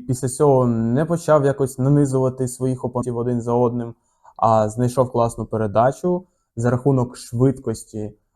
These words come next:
увірвався і зробив простріл. Ну, тут воротар, звісно, був на місці.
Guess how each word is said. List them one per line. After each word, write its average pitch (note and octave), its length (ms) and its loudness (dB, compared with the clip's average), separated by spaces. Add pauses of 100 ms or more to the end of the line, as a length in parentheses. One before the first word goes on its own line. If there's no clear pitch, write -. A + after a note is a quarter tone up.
(400)
увірвався A#2+ 1000 0 (280)
і C#3+ 100 -2
зробив C#3 440 0
простріл. A2 600 -8 (180)
Ну, F#3 360 -8 (120)
тут C3 200 -8
воротар, A#2+ 400 0
звісно, A2 380 -10
був G#2+ 200 -8
на A2+ 80 -6
місці. F#2+ 360 -10